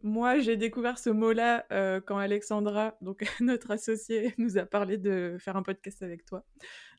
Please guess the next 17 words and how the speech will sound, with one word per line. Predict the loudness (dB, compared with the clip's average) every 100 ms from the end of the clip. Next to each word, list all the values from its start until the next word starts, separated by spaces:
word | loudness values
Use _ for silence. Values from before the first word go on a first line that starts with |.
| -8
Du | -8
coup, | -6 -6
euh, | -6 -6 -10 _ _ _ _ _
on | -8
veut | -6 -4
bien | -4
que | -4
tu | -4
nous | -4
définisses | 0 0 2 0 -2
un | -4
petit | -4
peu | -4
plus | -4 -4 -6
ce | -8
concept | -8 -12 -10 -12 -12 -14
et, | -12 -12